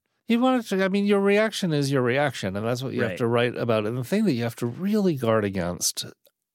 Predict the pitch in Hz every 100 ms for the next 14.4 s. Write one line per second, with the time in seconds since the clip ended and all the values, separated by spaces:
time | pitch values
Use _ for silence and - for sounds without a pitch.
0 | - - - 78 - - 143 151 135 117
1 | 113 107 101 101 113 101 101 110 110 117
2 | 120 104 107 101 110 107 - 107 - 104
3 | 104 101 101 - 104 - - - - -
4 | - - 131 120 113 107 - - 165 -
5 | 151 143 123 120 - - 208 175 139 127
6 | 113 98 - 131 120 120 113 110 98 92
7 | - - 107 101 98 95 - - _ _
8 | _ - 117 113 104 101 107 - 120 110
9 | 104 - - - - - - 135 117 110
10 | 110 - - 160 160 170 170 - - 269
11 | 254 165 110 - 120 120 117 117 110 107
12 | - 143 131 120 127 160 - 160 139 117
13 | 104 101 98 110 101 107 110 - 104 101
14 | 98 95 95 101